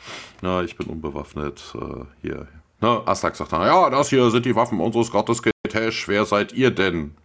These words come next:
Ist auch geil. So, die Waffen vorzustellen. <laughs> Das ist, äh,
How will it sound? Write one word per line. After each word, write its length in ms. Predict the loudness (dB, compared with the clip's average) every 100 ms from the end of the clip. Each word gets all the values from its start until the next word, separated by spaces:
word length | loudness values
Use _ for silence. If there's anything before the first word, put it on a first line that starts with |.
| _ _
Ist 220 | -14 -8
auch 160 | -8 -4
geil. 260 | -4 -4 -8 -10
So, 160 | -10
die 240 | -8 -6 -4
Waffen 240 | -4 -4
vorzustellen. 600 | -6 -6 -8 -8 -8 -8 -14 -2
<laughs> 80 |
Das 320 | 0 0 -2 -6
ist, 240 | -6 -2
äh, 160 | -2